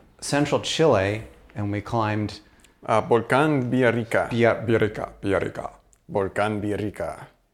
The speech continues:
Speaker 1: And I have to say, on our last day in Pucón, it was, we got up very early to go to the airport, and we looked at the volcano. And I'm gonna post a picture of this. And they, they said, "You know,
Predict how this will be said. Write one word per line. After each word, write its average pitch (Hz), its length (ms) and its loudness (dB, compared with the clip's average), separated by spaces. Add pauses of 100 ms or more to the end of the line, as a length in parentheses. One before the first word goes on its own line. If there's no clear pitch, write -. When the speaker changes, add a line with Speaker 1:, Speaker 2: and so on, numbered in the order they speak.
(500)
Speaker 1:
And 127 100 -2
I 156 40 2
have 214 140 0
to 156 80 -4
say, 139 280 4
on 113 240 -2
our 107 140 0
last 127 500 0
day 101 460 0 (400)
in 104 140 -4
Pucón, 101 500 -6 (540)
it 117 100 0
was, 101 500 -2
we 120 140 -2
got 120 240 6
up 107 180 2
very 123 220 4
early 120 320 2
to 107 140 -8
go 110 100 0
to 104 100 0
the 101 120 0
airport, 101 600 -2 (300)
and 101 360 -4 (120)
we 113 140 0
looked 117 360 -2
at 107 200 -4
the 110 60 -4
volcano. 95 680 -2 (640)
And 107 100 -2
I'm 104 120 0
gonna 113 180 0
post - 300 0
a - 40 -6
picture 104 440 0
of 90 100 -4
this. 87 260 -6 (580)
And 120 200 2
they, 110 240 2
they 131 220 0
said, 131 520 2 (220)
"You 143 100 -2
know, 233 400 0